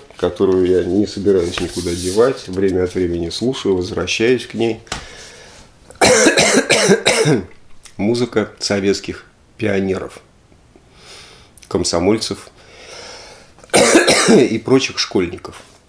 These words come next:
а также взрослых дяденек, которые слушают настоящий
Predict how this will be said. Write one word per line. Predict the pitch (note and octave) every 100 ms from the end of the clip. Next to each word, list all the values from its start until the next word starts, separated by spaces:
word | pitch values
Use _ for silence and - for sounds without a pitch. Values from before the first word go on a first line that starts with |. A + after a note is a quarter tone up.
| - -
а | F2+
также | B2 A#2 G2+
взрослых | G2+ G2+ G2+ G2 G2
дяденек, | G#2 B2 A#2 G#2 G2 -
которые | - F2 F2+ F2+ F2+ - -
слушают | - - G#2+ - F#2 - - _ - - - - -
настоящий | G2 - A2 G#2 A2+ A2+ - - A2+ G#2